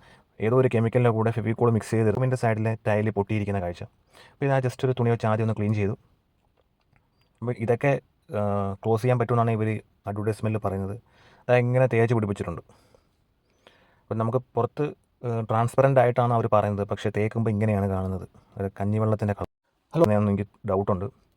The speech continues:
എന്നിരുന്നാലും നമുക്കതിൽ കാര്യമില്ല. ഇതാണ് ബാത്റൂമിൻ്റെ സൈഡിലെ ടൈൽ പൊട്ടിയിരിക്കുന്ന കാഴ്ച. അപ്പോൾ ഇത് ആ just ഒരു തുണി വെച്ച് ആദ്യം ഒന്ന് ക്ലീൻ ചെയ്തു. അപ്പോൾ ഇതൊക്കെ, ആ, ക്ലോസ് ചെയ്യാൻ പറ്റുമെന്നാണ് ഇവർ അഡ്വർടൈസ്മെന്റിൽ പറയുന്നത്.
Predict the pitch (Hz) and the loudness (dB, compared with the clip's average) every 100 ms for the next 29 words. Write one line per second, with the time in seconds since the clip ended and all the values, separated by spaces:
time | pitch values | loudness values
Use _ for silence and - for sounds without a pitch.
0 | _ _ - 117 123 123 127 123 120 120 | _ _ -6 -2 2 4 6 4 2 2
1 | 120 110 95 95 - 127 139 139 120 120 | 4 2 0 -6 -2 2 4 4 4 0
2 | _ _ _ - 131 127 127 117 110 110 | _ _ _ -4 -2 0 0 0 0 -2
3 | 113 - 107 107 101 101 107 101 98 90 | -4 -2 0 0 0 -2 -2 -2 -2 -4
4 | 87 - _ _ - - _ 139 135 127 | -6 -12 _ _ -20 -20 _ 0 0 0
5 | 123 131 127 120 117 110 107 113 110 104 | -2 -2 0 0 0 0 0 0 -2 -2
6 | 107 101 104 _ _ _ _ _ _ _ | 0 -2 -4 _ _ _ _ _ _ _
7 | _ _ _ _ _ _ _ 117 123 110 | _ _ _ _ _ _ _ -8 -4 -2
8 | 120 143 139 - _ _ - 104 101 98 | 0 0 0 -4 _ _ -4 -2 -2 -2
9 | 98 - 113 127 123 117 120 117 113 110 | -4 -2 0 2 0 0 0 0 0 -2
10 | 110 - _ - 101 104 110 113 110 104 | -4 -6 _ -10 -6 -4 -4 -2 -4 -2
11 | 98 98 | -4 -4